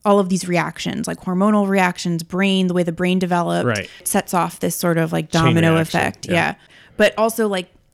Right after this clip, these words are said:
Speaker 1: because of the Prader-Willi syndrome and probably also because of the autism, there's a lot of behavioral issues that have sprung up. It affects the family in a lot of ways, you know?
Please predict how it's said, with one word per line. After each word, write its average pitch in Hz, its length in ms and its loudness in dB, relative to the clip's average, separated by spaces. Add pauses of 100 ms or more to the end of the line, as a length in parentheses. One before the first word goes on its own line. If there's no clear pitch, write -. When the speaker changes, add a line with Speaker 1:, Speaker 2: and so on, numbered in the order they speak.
(200)
Speaker 1:
because 202 680 0
of 185 240 -4 (300)
the 180 320 -2
Prader-Willi 175 680 0
syndrome 170 580 -2 (380)
and 190 480 0
probably 175 280 2
also 165 220 -2
because 170 220 -2
of 160 80 -6
the 165 140 -2
autism, 170 680 -2 (420)
there's 170 520 0
a 180 60 -2
lot 170 280 0
of 170 340 2
behavioral 170 640 0
issues 165 440 -4
that 170 120 0
have 175 200 -2
sprung 170 360 -2
up. - 280 -6 (200)
It 190 100 -2
affects 190 380 -4
the 180 100 -2
family 170 440 0
in 214 80 4
a 202 80 2
lot 208 180 0
of 214 100 -4
ways, 254 560 0
you 240 80 0
know? 254 240 0